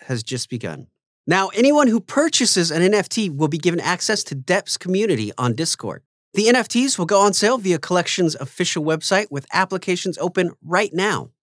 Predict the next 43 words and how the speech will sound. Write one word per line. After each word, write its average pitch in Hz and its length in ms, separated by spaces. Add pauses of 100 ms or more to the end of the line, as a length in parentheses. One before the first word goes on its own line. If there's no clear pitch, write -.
(680)
Picasso 269 520
is 180 200
easily 180 320
one 143 200
of 131 120
the 123 100
biggest 180 480
names 131 260
in 120 60
the 113 100
art 95 200
world, 71 240 (560)
and 156 160
his 175 240
heirs 226 320
have 208 140
decided 170 420
to 151 80
bring 165 220
his 160 180
work 143 240
to 135 140
the 135 80
next 139 240
generation 131 580 (280)
with 156 160
work 220 340
that 185 120
has 160 160
never 202 380
been 185 200
publicly 170 460
seen 131 320
before. 175 540 (720)
The 196 100
collection 277 400
will 233 100
consist 185 380
of 151 140
one 185 260
thousand 185 400
and 127 180
ten 196 300